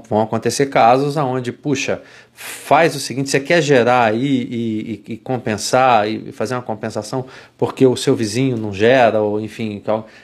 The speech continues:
eu, eu vou comprar esse teu excedente, porque pra mim ele é muito melhor do que eu ter que, enfim, buscar isso de algum outro lugar.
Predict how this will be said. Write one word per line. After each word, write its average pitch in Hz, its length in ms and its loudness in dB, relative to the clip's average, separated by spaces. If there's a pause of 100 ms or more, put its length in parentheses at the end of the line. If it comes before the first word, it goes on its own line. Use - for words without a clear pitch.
(140)
eu, 127 220 6
eu 175 240 8
vou 135 180 2
comprar 120 560 0
esse 107 180 -6
teu 110 200 0
excedente, 127 540 -4
porque 135 360 2
pra 131 320 2
mim 120 200 -2
ele 131 140 2
é 127 40 2
muito 131 320 -4
melhor 120 540 2 (340)
do 117 100 -4
que 123 140 0
eu 120 200 2
ter 120 200 -2
que, 113 200 -8 (320)
enfim, 101 520 -8
buscar 113 340 0
isso 113 160 -2
de 123 80 0
algum 117 280 2
outro 117 200 -2
lugar. 107 420 -2